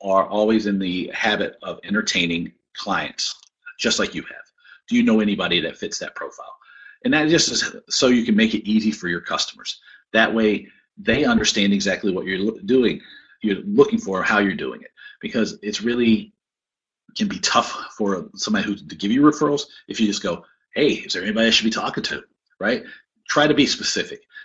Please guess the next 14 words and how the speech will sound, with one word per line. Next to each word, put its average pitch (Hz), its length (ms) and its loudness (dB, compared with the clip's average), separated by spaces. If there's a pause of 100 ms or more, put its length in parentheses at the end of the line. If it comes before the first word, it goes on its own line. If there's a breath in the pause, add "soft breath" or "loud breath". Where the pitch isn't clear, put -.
(120 loud breath)
because 107 260 -2
if 104 120 -2
you're 110 240 2
specific - 540 0
about 113 260 0
the 87 160 2
ask, 82 380 -4 (360)
it's 104 240 -4
often 110 560 0
easier 135 580 0 (280 loud breath)
for 113 160 0
people 110 360 0
to, 85 420 -6 (2250)
to 98 360 -4